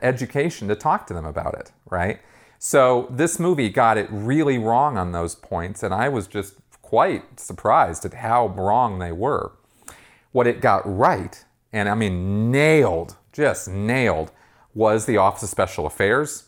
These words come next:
Okay, this father is, you know, is disconnected from the daughter. The daughter commits suicide. Now, you don't know why he's disconnected. You don't know what's going on with that. But the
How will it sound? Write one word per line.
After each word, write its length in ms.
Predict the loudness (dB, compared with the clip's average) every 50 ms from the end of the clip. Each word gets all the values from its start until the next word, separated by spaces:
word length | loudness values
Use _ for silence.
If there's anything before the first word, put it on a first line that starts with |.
| _
Okay, 280 | -8 -4 0 2 2 2
this 200 | 2 0 -2 -4
father 600 | -2 0 2 2 2 2 2 2 0 -2 -4 -12 -20 -20 _ _ _ _
is, 500 | 0 2 4 4 4 2 0 -4 -8 -10 _ _ _ _ -6
you 80 | -4
know, 160 | -2 0 0 -2
is 100 | 0 0
disconnected 540 | -2 -2 -2 -2 -2 -2 0 0 -2 -2
from 120 | -2 -2 -4
the 80 | -2
daughter. 320 | 2 2 2 2 2 0 -2
The 120 | -2 0
daughter 240 | 2 4 4 2 2
commits 280 | -2 -2 -4 -4 -4 -4
suicide. 520 | -2 -2 -2 -2 0 0 0 0 0 0
Now, 80 | -2 -2
you 100 | 0 0
don't 160 | 0 0 0
know 80 | 0
why 560 | 0 2 2 2 2 4 2 2 0 -2 -4 -6 -12 -20 _ _
he's 200 | _ -2 -2 0
disconnected. 600 | 0 -2 -2 -2 -2 -2 -2 -2 -2 -2 -2 -2
You 120 | 0 0 0
don't 180 | 0 0 -2
know 100 | -2 -2
what's 220 | 0 0 0 -2 -2
going 180 | -2 0 0
on 100 | 0 0
with 120 | 0 0 2
that. 320 | 2 4 4 2 0 -4 -16 -20 _ _ _ -6
But 600 | 2 4 6 8 8 6 4 0 -6 -16 _ _ _ _ -20 _ _ _ _ -6
the 340 | 0 2 4 4 4 4